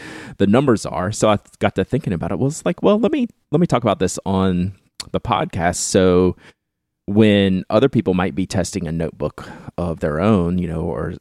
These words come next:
they're at a stationery store with testers or a pen show with testers and they can check, or they get a new notebook in, what are they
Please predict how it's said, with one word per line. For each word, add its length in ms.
they're 260
at 120
a 40
stationery 520
store 280
with 200
testers 520
or 80
a 60
pen 280
show 220
with 220
testers 540
and 120
they 60
can 160
check, 380
or 200
they 120
get 120
a 60
new 160
notebook 500
in, 200
what 120
are 60
they 320